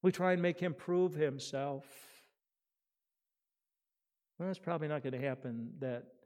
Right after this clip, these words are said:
we're gonna require God to prove himself. I,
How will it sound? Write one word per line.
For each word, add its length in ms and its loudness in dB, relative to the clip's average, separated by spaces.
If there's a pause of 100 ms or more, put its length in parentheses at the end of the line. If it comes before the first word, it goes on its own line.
(320)
we're 80 0
gonna 200 -2
require 480 0
God 400 0
to 80 -6
prove 420 -2
himself. 600 -8
I, 120 -4